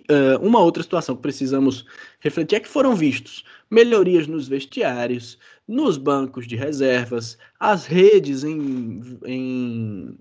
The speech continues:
verde e amarelo, a coisa mais linda do mundo, a zona mista, que é aquele primeiro local, aquele primeiro acesso das delegações, tudo adesivado, tudo envelopado, o nome do Estádio Amigão na saída de ambulância, coisa que não existia,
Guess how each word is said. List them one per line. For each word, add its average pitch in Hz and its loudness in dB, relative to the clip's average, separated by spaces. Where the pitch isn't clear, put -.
verde 131 0
e - 2
amarelo, 135 0
a - -6
coisa 127 -4
mais 151 0
linda 131 0
do 175 -2
mundo, 135 4
a 143 2
zona 233 4
mista, 220 -2
que 123 -6
é 127 -4
aquele 160 -2
primeiro 175 4
local, 143 0
aquele 156 -6
primeiro 185 0
acesso 147 -2
das 139 -4
delegações, 135 -4
tudo 202 0
adesivado, 127 0
tudo 147 -8
envelopado, 117 -4
o 185 6
nome 247 4
do 220 -4
Estádio 185 0
Amigão 170 -6
na 156 -4
saída 147 -4
de 143 -2
ambulância, 151 -4
coisa 123 -4
que 131 -8
não 135 -2
existia, 151 0